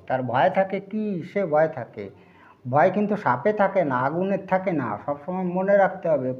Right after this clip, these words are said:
আমাদের প্রচুর ঔষধে বিভিন্ন রকম ভয় থাকে। তো আমাদের এই আর্সেনিকামের রোগীদের কিন্তু ভয় থাকে, তার রোগের প্রতি ভয়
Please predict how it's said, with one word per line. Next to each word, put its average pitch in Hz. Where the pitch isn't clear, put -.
আমাদের 165
প্রচুর 196
ঔষধে 180
বিভিন্ন 160
রকম 147
ভয় 117
থাকে। 120
তো 160
আমাদের 180
এই 202
আর্সেনিকামের 196
রোগীদের 185
কিন্তু 185
ভয় 160
থাকে, -
তার 147
রোগের 185
প্রতি 151
ভয় 113